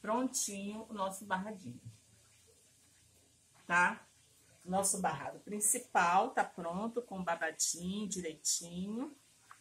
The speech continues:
O nosso barrado secundário também pronto,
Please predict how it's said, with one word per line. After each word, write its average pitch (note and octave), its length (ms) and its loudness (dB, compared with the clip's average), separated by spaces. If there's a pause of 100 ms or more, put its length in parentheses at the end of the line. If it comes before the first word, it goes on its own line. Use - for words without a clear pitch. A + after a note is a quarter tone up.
(720)
O A3 80 -4
nosso G#3+ 320 4
barrado F#3 360 4
secundário F3+ 920 4
também G#3+ 480 4
pronto, F3 760 -8